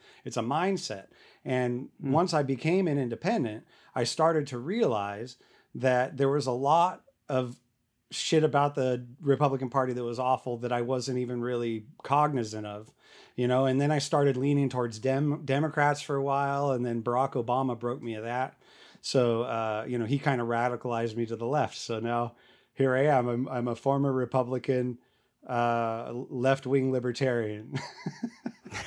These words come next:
Speaker 1: That's, that's where I'm at. And I'm trying to win office because I think that in order to truly fix the system, and I think a lot of progressives are starting to figure this out, I think in order to fix this system, you have to be willing to vote both of those parties out of office,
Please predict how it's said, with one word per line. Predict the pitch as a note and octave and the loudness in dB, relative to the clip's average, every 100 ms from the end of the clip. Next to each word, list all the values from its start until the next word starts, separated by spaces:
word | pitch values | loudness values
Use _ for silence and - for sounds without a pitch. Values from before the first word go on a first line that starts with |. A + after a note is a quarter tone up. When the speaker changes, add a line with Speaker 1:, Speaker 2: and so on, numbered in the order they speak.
| D#3 - E3+ | -4 -4 -2
Speaker 1:
That's, | B2 A#2+ | 0 0
that's | B2 B2+ B2 | 0 0 0
where | C3 B2+ | -2 0
I'm | B2 | 2
at. | C3 A#2+ | 2 2
And | C3 | 0
I'm | A#2+ | 0
trying | C#3+ C#3+ C#3 | 2 2 2
to | |
win | C3 C3+ | 2 2
office | C3+ D3 C#3 A#2 | 4 4 2 -6
because | A#2+ A#2 B2 | -6 -4 -2
I | A#2+ | -2
think | D3+ C#3+ | -2 -2
that | C#3+ C3 - - - | -2 -4 -8 -20 -4
in | C#3 | 2
order | C#3 D3 | 4 4
to | C3+ | 4
truly | B2 D#3 C#3+ | 2 2 2
fix | C3 C#3+ - | 2 0 0
the | C3 | -4
system, | - F3 E3 | -4 -4 0
and | C#3 | 0
I | - | 2
think | G3+ | 2
a | E3+ | 4
lot | C#3 D3 | 6 6
of | C#3+ | 4
progressives | - A#2 B2+ C#3+ E3 D3+ | -2 -4 0 0 -2 -6
are | D3 | -6
starting | - D#3 D3+ | -2 -2 -2
to | |
figure | D3+ D3+ D#3 | -4 -2 -2
this | D#3 D3 | -2 -2
out, | D#3 F3 - - - _ _ - | 0 0 -6 -20 -20 _ _ 0
I | C#3+ | 4
think | E3+ E3+ | 4 4
in | D3 | 2
order | D3 D3 | 2 0
to | C3 | 0
fix | - D3+ - | 0 0 0
this | C3+ | -4
system, | - - - A#2 | -2 -4 -4 -2
you | A#2+ | 0
have | D3 C#3+ | 0 -2
to | D3 | -2
be | B2+ | 0
willing | C3 B2+ | 0 -2
to | A#2+ | -2
vote | G#2 B2+ C3+ B2+ | -2 -2 -2 -2
both | B2+ C3+ | 0 0
of | C3+ | 0
those | A2+ A2 | -2 -4
parties | - A#2 A2 A2 | -6 -6 -4 -6
out | G#2+ | -6
of | G#2 | -4
office, | G#2+ G#2+ A#2 - - | -6 -8 -12 -20 -14